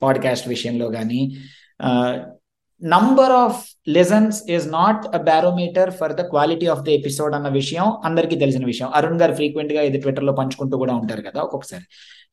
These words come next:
So ఇది దాదాపు అందరికీ ఇవాళ డేట్ లో సోషల్ మీడియా గురించి తెలిసిన విషయమే కదా.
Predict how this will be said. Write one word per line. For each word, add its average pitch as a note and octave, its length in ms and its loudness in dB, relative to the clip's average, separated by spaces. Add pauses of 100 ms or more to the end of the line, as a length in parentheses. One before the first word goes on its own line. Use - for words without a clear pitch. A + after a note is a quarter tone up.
(120)
So D#3+ 420 4
ఇది F#3 340 4
దాదాపు G#3+ 400 2
అందరికీ G#3+ 360 2
ఇవాళ F#3+ 260 2
డేట్ F3+ 200 0
లో F3+ 80 2
సోషల్ D#3+ 240 -2
మీడియా D3+ 220 -2
గురించి C3+ 220 -2
తెలిసిన A#2 280 -2
విషయమే G#2 400 -6
కదా. E3+ 200 -6